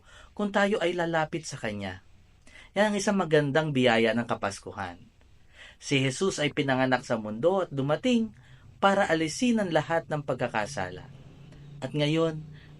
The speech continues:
nariyan siya at hinihintay tayong lumapit. At kapag tayo ay lumapit, garantisadong tayo ay tatanggapin, papatawarin, yayakapin at bibigyan ng bagong buhay.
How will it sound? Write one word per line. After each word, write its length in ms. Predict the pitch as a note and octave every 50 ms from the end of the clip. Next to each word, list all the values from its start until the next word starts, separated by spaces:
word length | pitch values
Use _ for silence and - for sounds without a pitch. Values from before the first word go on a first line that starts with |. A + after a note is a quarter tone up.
| - - - - - -
nariyan 480 | - B2 B2 A#2+ A2 A2 G#2 G2+ G2+ G2+
siya 240 | - - G#2 F#2+ -
at 80 | -
hinihintay 560 | A#2 A#2 A#2+ B2 C3 C3+ B2+ A#2 A#2+ A#2 A2+
tayong 640 | A2 - G#2+ G2+ G2+ G2 G2 G2 F#2+ F#2 F2+ F2+ - - - -
lumapit. 560 | - G#2+ G#2 G2 F#2+ F2 F2 - - E2+ D#2 - - - - - - - - - - - - -
At 160 | - C3+ - -
kapag 320 | D#3+ D#3 - D#3 D3+ -
tayo 320 | - G#3+ A3 A3+ A3+ -
ay 160 | - E3+ F3+ F3
lumapit, 560 | E3 D#3 D3+ D3 C#3+ C#3+ C#3+ - D#3 D#3 D3+ - - - - - - - - -
garantisadong 880 | - F3+ G3 G3+ G#3+ G3+ G3 - G3+ - G#3+ G3 G3 F#3+ G3 G3 F#3+ F#3
tayo 320 | - F3+ E3+ F3 F3 F3 - C#3
ay 160 | C#3 C3 -
tatanggapin, 800 | - D#3+ D3+ D#3 - E3 D#3 D#3 D3 D#3 D#3 - F#3 F3 E3+ E3+
papatawarin, 960 | E3 - C3 B2 - - B2+ - A#2+ A#2+ C3+ D3+ D#3 D#3+ D#3+ E3 D#3+ D#3 D3
yayakapin 720 | C#3 B2+ B2+ A#2 A2 - - E3+ E3 E3 - - F3 F3 D3 -
at 80 | B2 -
bibigyan 880 | - B2 C3 E3 G3 F#3 D#3+ F3 D3+ D3 D#3 D3+ D3 D3 D3 D3+ D3+ - _ - _ _ _ - - _ - -
ng 240 | A#2 A2 G2 G2
bagong 480 | G#2+ A2 A2 A2+ A2 A2+ A2+ A2 A2 G#2
buhay. 480 | G2 F#2+ F#2 F2+ - F#2 F2 F#2 G2